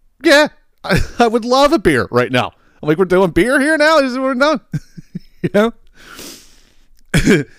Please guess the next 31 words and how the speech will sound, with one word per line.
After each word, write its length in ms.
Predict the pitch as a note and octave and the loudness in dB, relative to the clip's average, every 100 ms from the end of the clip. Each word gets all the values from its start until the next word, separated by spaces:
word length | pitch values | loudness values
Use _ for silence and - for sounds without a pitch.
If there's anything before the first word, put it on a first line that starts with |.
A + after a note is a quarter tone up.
| _ _ | _ _
And 160 | - D3 | -8 -4
she, 120 | E3 | -4
you 140 | D#3+ D3+ | -2 0
know, 100 | B2+ | 0
she 120 | C#3+ | -2
gave 220 | B2+ B2 | -2 0
me, 100 | C#3 C3 | -2 -2
I, 200 | A#2+ C3 | -4 -4
I 60 | |
crushed 360 | - D3 B2 B2+ | -4 -4 -4 -6
a 20 | |
couple, 380 | C3 B2+ A#2 A#2 | -6 -4 -2 -2
uh, 160 | A2+ | -2
Brotherly 400 | G#2 B2 A#2 A#2 | -2 -2 -2 -2
Loves 260 | A2+ A2+ C#3 | 0 0 0
by 160 | - G#2+ | -2 -2
Victory. 460 | A#2+ A#2+ C#3 A3 - _ _ D3 | -2 -2 0 -2 -4 _ _ -4
Yeah? 200 | G3+ D4 - _ _ _ _ _ | -2 -2 -8 _ _ _ _ _
So 80 | - | -2
that's 160 | F3+ G3+ | -2 0
gonna 140 | G3 | -2
be 140 | F#3 F#3 | 0 -2
the 100 | F3 | 2
new 160 | F3 | 0
thing. 260 | E3+ A3 D#3 | 0 -2 -2
I 60 | |
was 100 | C#3 | -2
like, 120 | E3 E3+ | -4 -4
"This 160 | D4+ | -4
is 120 | - | -4
great." 360 | - C#3+ A#2+ G2 | -2 -2 -2 -4